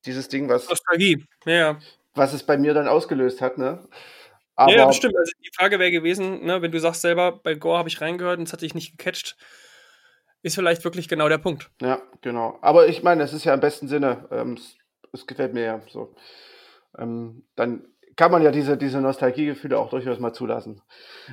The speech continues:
Speaker 1: Ähm, ich würde dem Album jetzt, der, ähm, Nostalgie hin und her, ähm, auch eine sieben fünf von zehn geben.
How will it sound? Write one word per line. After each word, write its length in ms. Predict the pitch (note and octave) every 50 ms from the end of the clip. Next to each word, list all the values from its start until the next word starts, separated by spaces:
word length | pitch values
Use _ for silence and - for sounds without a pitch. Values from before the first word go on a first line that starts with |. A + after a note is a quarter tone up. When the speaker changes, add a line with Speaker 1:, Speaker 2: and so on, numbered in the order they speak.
| - _ -
Speaker 1:
Ähm, 200 | C#3 C#3 C#3+ -
ich 160 | - F#3+ F#3+ -
würde 160 | A#4 G#3 F3
dem 160 | F#3+ - D3
Album 360 | - C#3+ F3+ G3+ G3+ F3+ E3 C#3+
jetzt, 320 | D3 D#3 - - - -
der, 300 | B2 A2+ F2+ - - -
ähm, 440 | F#2+ C#3 C3+ C3+ C3+ C3+ C3+ B2+ - - _ _ _ _ _ _
Nostalgie 580 | C3+ C#3+ D#3+ E3+ E3+ D#3 D3+ D3 - E3 F3+ F#3
hin 160 | G3 G3 F#3+
und 100 | F3 F3+
her, 460 | D#3 C#3+ D3+ F3 D#3+ D3+ D#3+ F#3+ - _ - - -
ähm, 600 | C#3+ D3 D3 C#3+ C#3+ C#3 C#3+ C#3 C#3 - - _ _ _ _ -
auch 220 | - D3+ E3+ E3
eine 400 | D#3+ D#3 D#3 D3+ D3+ D3 - - _ _ _ -
sieben 320 | A#2+ A#2 D#3 F#3 F#3+ D#3+
fünf 440 | D#3+ E3+ E3 E3+ - - - - _ _ _ _ _ _ _ _
von 160 | - C#3+ C3 B2+
zehn 260 | - D3 D3 D3+ C3+
geben. 380 | A#2 A#2 - B2+ D#3 D3+ _